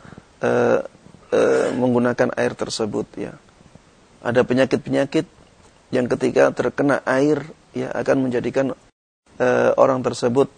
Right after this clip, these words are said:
eh, menjadi parah penyakitnya, ya. Orang-orang yang seperti ini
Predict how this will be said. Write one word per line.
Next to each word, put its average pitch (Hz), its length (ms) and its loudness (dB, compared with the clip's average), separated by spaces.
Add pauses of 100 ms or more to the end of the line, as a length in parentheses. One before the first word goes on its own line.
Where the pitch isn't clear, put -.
(960)
eh, 120 680 2
menjadi 120 320 -2
parah 123 480 0 (320)
penyakitnya, 120 800 -8 (160)
ya. 131 180 -8 (1040)
Orang-orang 143 480 8
yang 156 80 -2
seperti 127 340 -6
ini 117 440 -6